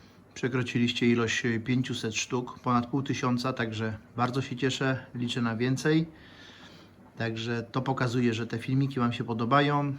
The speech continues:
Nawet komentarze, które tutaj dostaję, są naprawdę super. Pytania, które zadajecie, jest tego bardzo dużo. Staram się na bieżąco odpowiadać, y, mm, także kanał się bardzo fajnie rozkręca.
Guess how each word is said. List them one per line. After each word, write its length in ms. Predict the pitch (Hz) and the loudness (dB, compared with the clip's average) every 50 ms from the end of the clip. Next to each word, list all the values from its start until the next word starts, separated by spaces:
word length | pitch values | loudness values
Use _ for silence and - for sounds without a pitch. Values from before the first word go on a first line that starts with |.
| - - | -6 -4
Nawet 280 | 135 123 113 120 117 - | -2 -2 -2 -2 -4 -2
komentarze, 500 | - 120 120 120 120 123 123 117 120 120 | 0 2 2 2 2 0 -2 -2 -2 -4
które 260 | - - - 113 110 | -6 -4 -4 -4 -2
tutaj 280 | 107 117 110 120 113 | -2 -4 -2 -2 -2
dostaję, 640 | 107 113 107 - - - 113 110 110 110 107 107 107 107 - - - - - - - - - - | -2 -2 -4 -4 -4 -2 -2 0 0 0 0 -2 -4 -6 -10 -20 -20 -20 -20 -20 -20 -20 -20 -12
są 180 | - - 127 | -6 -2 2
naprawdę 440 | 123 120 117 120 127 120 117 120 120 | 2 2 2 2 0 -2 -2 -2 -4
super. 400 | 110 - - 131 - 135 123 113 | -4 -4 -4 -2 -2 -2 -2 0
Pytania, 320 | 131 123 127 131 135 135 | -2 0 2 4 4 2
które 280 | 131 - - 127 127 120 | 2 0 0 0 0 0
zadajecie, 520 | 117 123 120 123 120 120 120 113 110 - | 0 0 0 0 2 2 2 2 0 -2
jest 160 | 117 110 - - | -2 -4 -4 -4
tego 200 | 117 113 120 110 | -4 -2 -2 0
bardzo 300 | 117 123 123 120 123 117 | 0 0 0 0 -2 -2
dużo. 400 | 123 123 120 120 120 120 123 123 - - - - - - - - - - - - | -4 -4 -2 -2 0 -2 -2 -4 -6 -14 -20 -20 -20 -20 -20 -20 -20 -20 -20 -20
Staram 340 | - - - - 127 123 120 | -16 -10 -4 -2 -2 0 0
się 120 | 113 - 127 | -2 0 0
na 80 | 123 | 0
bieżąco 400 | 113 123 120 120 135 131 131 127 | 0 0 0 0 0 0 0 0
odpowiadać, 840 | 120 113 120 - 123 120 120 120 120 127 120 117 117 117 - - - | -2 -2 -2 -2 0 0 2 2 2 0 0 -2 0 -2 -4 -4 -2
y, 380 | 117 110 107 107 107 107 107 104 - - - - - - - - - | -2 -2 0 0 0 -2 -4 -6 -8 -14 -20 -20 -20 -20 -18 -12 -6
mm, 680 | 127 117 110 110 110 107 107 104 104 104 104 104 104 104 104 - | -4 -2 0 0 0 2 0 0 0 -2 -2 -4 -4 -6 -8 -8
także 240 | 107 107 104 104 101 104 - - - - - - - - - - - - - | -8 -8 -6 -6 -8 -10 -12 -14 -20 -20 -20 -20 -20 -20 -20 -20 -20 -20 -8
kanał 280 | - - 147 143 135 127 | -2 0 2 2 2 0
się 100 | - 139 | 0 0
bardzo 240 | 127 139 135 127 131 | 2 2 2 2 0
fajnie 320 | - - 139 131 127 120 | 2 2 4 4 4 2
rozkręca. 600 | 110 107 107 - 151 165 165 165 175 190 196 196 | 2 0 -2 0 2 4 4 6 6 4 4 4